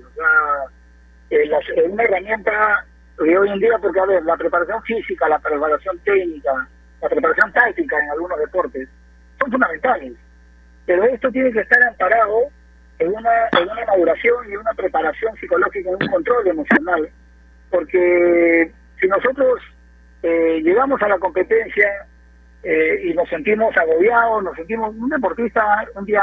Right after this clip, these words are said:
antes o el mismo de la competencia, eh, está de repente en estado de reposo en ciento veinte pulsaciones porque está pensando, eh, en todo momento en que se le vienen ya los minutos previos a la competencia y cuando inicia el periodo de,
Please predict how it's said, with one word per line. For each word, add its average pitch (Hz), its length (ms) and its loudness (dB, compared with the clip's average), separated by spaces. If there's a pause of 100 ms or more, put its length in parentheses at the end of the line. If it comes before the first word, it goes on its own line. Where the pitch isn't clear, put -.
(120)
antes 214 220 -6
o 170 40 0
el 160 60 -4
mismo 403 220 -2
de 202 80 -2
la 202 80 4
competencia, 175 680 -2 (220)
eh, 151 480 -2
está - 200 -4
de 202 180 4
repente 214 420 0
en 185 80 0
estado 202 280 2
de 180 100 0
reposo - 320 -4
en 170 80 -6
ciento 190 300 -2
veinte 196 200 0
pulsaciones 175 600 -2
porque 156 260 0
está 190 200 0
pensando, 175 680 -2 (580)
eh, 147 360 4
en 139 100 0
todo 196 160 0
momento 196 500 0
en 160 180 -4
que 160 120 0
se 165 120 0
le 156 120 2
vienen 202 320 2
ya - 100 6
los 415 140 0
minutos 202 680 -2
previos 208 400 0
a 170 60 2
la 160 100 4
competencia 180 640 0
y 165 60 2
cuando 156 540 2
inicia 180 420 -2 (120)
el 160 120 -2
periodo 190 400 2
de, 175 360 0